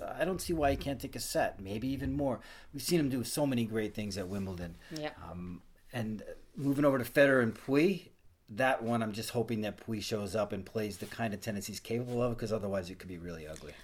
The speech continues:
Speaker 2: Um, and of course, other British action. Um, Jo Konta, can you believe her and Sloane have only played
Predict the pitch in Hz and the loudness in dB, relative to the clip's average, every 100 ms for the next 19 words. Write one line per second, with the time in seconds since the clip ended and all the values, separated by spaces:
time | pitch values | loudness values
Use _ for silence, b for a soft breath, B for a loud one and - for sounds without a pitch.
0 | b b 180 175 180 190 208 202 180 196 | b b 4 6 6 4 2 2 4 6
1 | 190 202 190 175 - 160 185 175 190 180 | 6 8 8 6 4 2 2 4 2 2
2 | 190 180 175 175 180 - - - 247 208 | 2 2 4 4 0 -4 6 10 10 10
3 | 202 175 196 190 - - - - 233 220 | 6 8 8 8 4 -6 -10 0 2 6
4 | 220 214 220 202 175 - B B B - | 8 10 10 8 2 -4 B B B 0
5 | 226 247 247 220 196 185 185 185 180 175 | 4 4 4 4 4 4 4 2 2 4
6 | 165 | 4